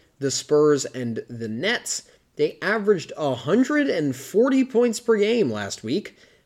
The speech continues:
Also currently on a six-game winning streak with a tough game against Memphis tonight, although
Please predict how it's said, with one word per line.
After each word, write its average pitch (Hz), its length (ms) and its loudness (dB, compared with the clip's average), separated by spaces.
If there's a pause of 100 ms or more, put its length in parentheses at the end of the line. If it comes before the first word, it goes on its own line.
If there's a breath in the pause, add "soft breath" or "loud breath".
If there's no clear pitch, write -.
(100)
Also 202 280 4
currently 180 360 2
on 156 120 0
a 143 60 2
six-game 160 480 -2
winning 156 220 0
streak 151 320 -4
with 127 140 -2
a - 20 -10
tough 165 260 -4
game 143 160 0
against 127 260 -4
Memphis 147 320 -4
tonight, 135 240 -4
although 117 420 -2